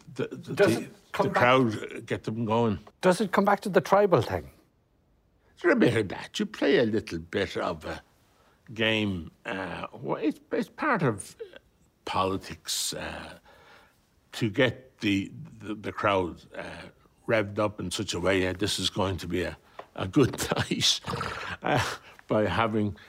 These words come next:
Speaker 1: some issues. I, I, I did that role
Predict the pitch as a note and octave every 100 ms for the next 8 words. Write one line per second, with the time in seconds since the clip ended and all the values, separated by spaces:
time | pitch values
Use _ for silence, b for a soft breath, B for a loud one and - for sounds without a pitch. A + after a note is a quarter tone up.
0 | B - - A#2 A#2 C3 - A#2 E3 A3
1 | - F3+ F3 D3+ E3 D#3 F3+ G3 D#3 D3
2 | B2 - _ - B2+ B2+ B2 A#2+ G#2+